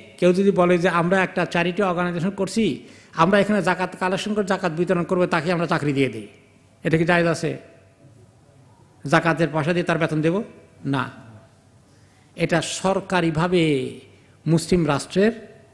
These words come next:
কর্তৃক নিয়োজিত হওয়া লাগবে। এই সমস্ত, যে সমস্ত charity অর্গানাইজেশনগুলো চালায়,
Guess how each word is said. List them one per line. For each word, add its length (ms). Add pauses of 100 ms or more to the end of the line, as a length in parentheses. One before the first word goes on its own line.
(400)
কর্তৃক 420
নিয়োজিত 460
হওয়া 240
লাগবে। 400 (560)
এই 120
সমস্ত, 520 (340)
যে 120
সমস্ত 420 (460)
charity 340
অর্গানাইজেশনগুলো 840
চালায়, 580